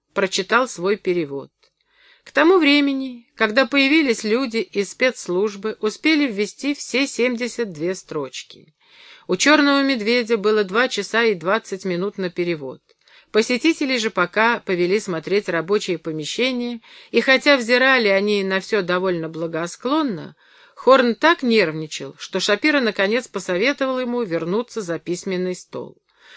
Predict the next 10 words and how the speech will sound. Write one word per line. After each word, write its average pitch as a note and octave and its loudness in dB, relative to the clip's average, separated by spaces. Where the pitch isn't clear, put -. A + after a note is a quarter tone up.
"Он A3 4
помогает A#3+ 4
подопытному F3+ 0
в D3 -16
редактировании A#3 2
книги", G#3+ -2
пояснил D#3+ -6
Шапиро, B3+ -2
когда E3 -6
Хорн C4 0